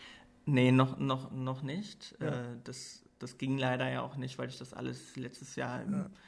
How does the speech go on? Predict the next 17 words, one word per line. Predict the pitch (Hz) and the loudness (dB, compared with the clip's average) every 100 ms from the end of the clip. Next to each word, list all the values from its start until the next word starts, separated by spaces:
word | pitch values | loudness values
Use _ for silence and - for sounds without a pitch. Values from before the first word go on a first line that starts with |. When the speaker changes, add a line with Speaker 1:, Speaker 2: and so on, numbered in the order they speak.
| - | -18
Speaker 2:
klar. | - - | -12 -4
Speaker 1:
ersten | 127 131 - 135 | -2 -2 -2 -2
Lockdown | 131 131 - 127 123 | -2 -4 -4 -4 -2
und | 117 | -6
zweiten | - 131 135 139 | -8 -8 -6 -6
Lockdown, | 135 131 135 127 - | -6 -6 -6 -6 -8
Lockdown | 131 127 - 127 127 | -6 -6 -6 -4 -4
geplant | 127 131 123 127 143 | -6 -6 -6 -6 -6
habe. | 123 120 123 131 - - - - _ - | -6 -6 -8 -10 -14 -20 -20 -20 _ -8
Und | 117 117 110 | -6 -4 -4
da | 120 | -4
war | 117 | -4
ja | 117 | -2
das | 113 - 123 | -4 -4 -2
Reisen | 120 123 120 | 0 0 -2
etwas | - - 120 | -4 -8 -8
schwerer. | - 131 123 135 151 | -6 -4 -4 -4 -6